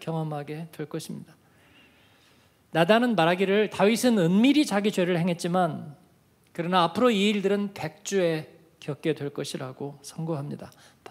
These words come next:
아수르와 바벨론의 침공을 예고하는 것 같습니다. 가까운 미래에 다윗의 집에 비극이 있을 것입니다. 바세바하고 처음 낳은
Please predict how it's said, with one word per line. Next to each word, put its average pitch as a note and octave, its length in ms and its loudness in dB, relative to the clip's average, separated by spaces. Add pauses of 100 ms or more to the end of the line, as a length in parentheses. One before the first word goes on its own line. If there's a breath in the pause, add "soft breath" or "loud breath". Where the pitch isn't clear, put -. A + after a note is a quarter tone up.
(160)
아수르와 F#3 520 2
바벨론의 D#3+ 560 0
침공을 A#3 800 0 (380 loud breath)
예고하는 D#3+ 560 0
것 D#3+ 160 -6
같습니다. - 500 -10 (500 loud breath)
가까운 A#3+ 460 4
미래에 G#3+ 460 0
다윗의 G#3 480 -2
집에 G3+ 260 -4
비극이 F#3 380 -6
있을 E3+ 200 -8
것입니다. E3 520 -12 (3500 soft breath)
바세바하고 G#3 680 0
처음 A#3 380 -2
낳은 F#3+ 460 -2